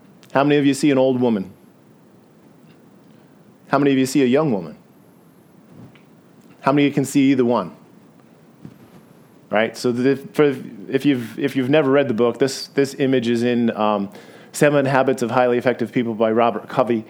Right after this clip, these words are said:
And he talks about how we need to have a paradigm shift. How many of you can only see the old woman?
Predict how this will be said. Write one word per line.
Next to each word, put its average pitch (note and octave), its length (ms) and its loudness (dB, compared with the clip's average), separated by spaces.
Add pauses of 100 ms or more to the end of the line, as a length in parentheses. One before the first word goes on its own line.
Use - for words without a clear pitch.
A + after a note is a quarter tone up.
(360)
And B2+ 140 -2
he C#3 80 0
talks E3 300 -2
about C3+ 280 2
how C3 220 2
we C3 160 2
need C3 160 0
to B2+ 80 -4
have B2 160 -2
a G#2 40 -4
paradigm A#2 460 -2
shift. - 380 -8 (200)
How D#3+ 100 0
many F#3+ 120 4
of F3+ 60 2
you F#3 80 2
can E3+ 120 2
only D#3+ 160 4
see E3 160 2
the C#3+ 120 4
old C#3 180 2
woman? G#2 240 -2